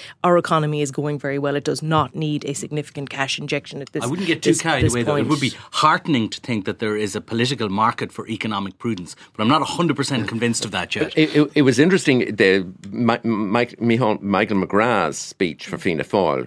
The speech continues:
Speaker 3: was actually more interesting. The budget speech was the budget speech, but his speech on why it was right to be prudent given Brexit was actually more interesting.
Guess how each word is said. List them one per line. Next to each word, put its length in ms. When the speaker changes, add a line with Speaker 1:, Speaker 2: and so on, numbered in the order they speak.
Speaker 3:
was 180
actually 300
more 180
interesting. 440
The 100
budget 260
speech 260
was 160
the 60
budget 320
speech, 320
but 120
his 240
speech 460
on 140
why 420
it 140
was 280
right 300
to 240
be 100
prudent 500
given 240
Brexit 480
was 140
actually 300
more 200
interesting. 460